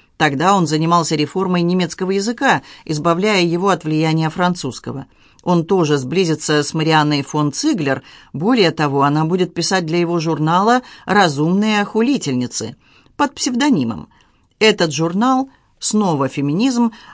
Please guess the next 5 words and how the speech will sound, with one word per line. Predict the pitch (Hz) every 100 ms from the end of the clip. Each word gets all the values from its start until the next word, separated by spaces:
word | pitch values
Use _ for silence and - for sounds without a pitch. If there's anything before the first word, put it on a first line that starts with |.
| -
обращался | 262 214 185 - 151 156 196
в | 170
основном | 156 165 160 156 151
к |
женщинам, | 151 196 175 - 135 127 123